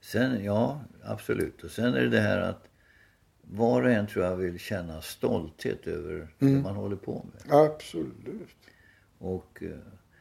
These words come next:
Speaker 1: sen kan man ju säga, de här fysiska arbetsplatserna.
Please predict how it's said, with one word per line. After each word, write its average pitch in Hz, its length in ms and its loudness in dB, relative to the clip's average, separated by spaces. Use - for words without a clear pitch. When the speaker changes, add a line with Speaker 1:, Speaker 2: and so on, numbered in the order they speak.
Speaker 1:
sen 101 200 -6
kan 131 160 6
man 139 140 6
ju 131 60 8
säga, 113 220 8
de 101 140 4
här 101 140 4
fysiska 98 800 0
arbetsplatserna. 92 1400 0